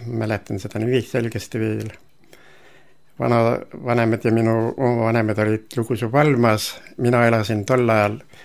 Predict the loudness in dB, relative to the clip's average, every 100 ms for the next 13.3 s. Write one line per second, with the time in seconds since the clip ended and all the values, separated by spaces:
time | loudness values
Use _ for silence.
0 | -20 -20 -6 -2 2 2 2 0 0 -4
1 | -4 -6 -6 -6 -6 -6 -8 -12 -18 -20
2 | -20 -20 -20 -20 2 6 10 8 8 4
3 | 2 0 2 2 2 0 0 0 0 -2
4 | -6 -20 -20 -20 -20 -20 -20 -20 -20 -14
5 | -6 -4 -4 -8 -4 -2 -2 -2 -6 -2
6 | 0 0 0 -2 -4 -4 0 0 -2 -6
7 | -12 -20 -20 -20 -20 -20 -20 -20 -8 -6
8 | -2 0 0 -2 -14 -20 -20 -20 -20 -20
9 | -20 -16 0 2 2 0 0 -2 -2 -4
10 | 0 0 0 -2 -6 -8 -4 -2 0 0
11 | 2 0 0 0 -2 -2 0 0 2 2
12 | 2 0 -2 -10 -4 2 2 2 2 2
13 | 0 -4 -4